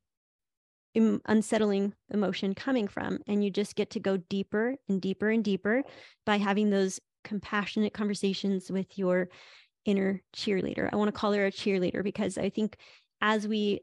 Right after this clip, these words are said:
make steps towards using better language, instead of calling her our inner bitch or even our inner critic, we can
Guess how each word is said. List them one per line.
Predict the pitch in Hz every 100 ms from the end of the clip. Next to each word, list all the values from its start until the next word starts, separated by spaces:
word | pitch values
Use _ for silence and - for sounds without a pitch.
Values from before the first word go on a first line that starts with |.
| -
make | 214 196 -
steps | - - 220 208 -
towards | - 196 190 190 180 - -
using | 208 196 190
better | 190 190
language, | 185 254 247 214 196 - - _ -
instead | 196 - 185
of | 185
calling | - 208 190 208
her | 196 196
our | - 185 -
inner | 202 196
bitch | 190 214 - -
or | 185
even | 214 208 202
our | 190
inner | 185 190
critic, | - - 214 - _ - - _
we | - 226
can | - 220 196 196